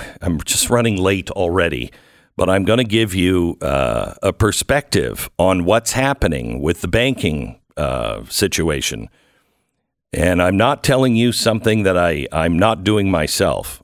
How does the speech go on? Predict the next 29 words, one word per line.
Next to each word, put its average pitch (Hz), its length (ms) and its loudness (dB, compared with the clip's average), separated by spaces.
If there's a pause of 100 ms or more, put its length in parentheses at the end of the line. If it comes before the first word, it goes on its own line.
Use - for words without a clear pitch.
I - 20 -12
told 107 240 2
my 98 160 2
wife 95 580 0
last 95 320 0
night, 85 300 -2 (340)
"Honey, 104 280 0
we've 82 320 -4
got 98 300 -2
to 101 60 -2
go 90 160 0
to 69 120 -4
Costco 76 720 -2 (120)
and 85 140 -4
we 95 140 0
just 92 200 -2
gotta 76 200 -2
stock 73 400 -4
up 65 180 -4
on 53 140 -6
food." 65 440 -8 (720)
Because 80 640 0 (460)
if 156 580 0
this, 107 440 0
God 139 440 0
forbid, 95 640 -2 (220)
is 120 540 0
the 78 180 -4
moment, 76 480 -2